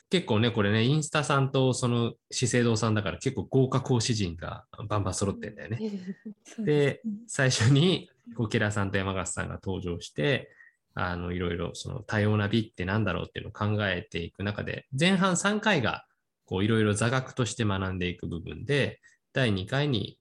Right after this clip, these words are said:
Speaker 1: 久保さんが、えー、まあ、その歴史的に、こう、美っていうのはどういうふうになったのかみたいな話をしてくれて、第三回に西村さん、西村光堂さんが、あの、いらっしゃって、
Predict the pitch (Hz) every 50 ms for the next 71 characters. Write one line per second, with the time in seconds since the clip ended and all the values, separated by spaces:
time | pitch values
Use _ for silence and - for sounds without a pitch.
0 | _ - - 90 90 85 - 85 85 85 90 120 131 135 123 - - - - 87
1 | - - - _ - 98 90 87 - - - - - - 101 101 101 - - -
2 | - 135 139 - 143 139 - 139 135 131 131 127 - - - 123 117 101 127 123
3 | 120 - _ 95 90 87 82 80 87 101 104 95 90 82 82 82 80 80 - -
4 | - - - - 135 135 117 104 - 90 87 87 87 - - - - - 104 -
5 | - - - - - - - - _ - 127 127 120 127 123 107 101 98 - 104
6 | 98 101 101 - 139 143 127 104 87 - - - - - _ _ - 110 98 -
7 | 107 101 92 90 87 - - 85 85 - - _ _ _ 107 104 110 104 98 90
8 | 82 82 - - 131 123 104 - - - - - - - - - - _ _ _
9 | _ _ _ _ - - - - - 80 85 90 87 - - - - - _ -
10 | 147 151 127 - - _